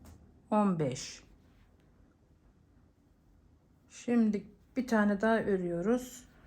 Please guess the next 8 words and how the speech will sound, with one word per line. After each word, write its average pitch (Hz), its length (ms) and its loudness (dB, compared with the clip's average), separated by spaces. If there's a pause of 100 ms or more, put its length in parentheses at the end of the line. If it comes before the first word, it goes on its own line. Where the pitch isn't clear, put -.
(1120)
On 214 140 2
iki, 196 220 -2
on 226 180 2
üç 185 180 0
oluyor. 175 380 0 (140)
Bu 208 460 -2 (920)
ikisini 208 680 -4 (2250)
kesiyoruz. - 760 -8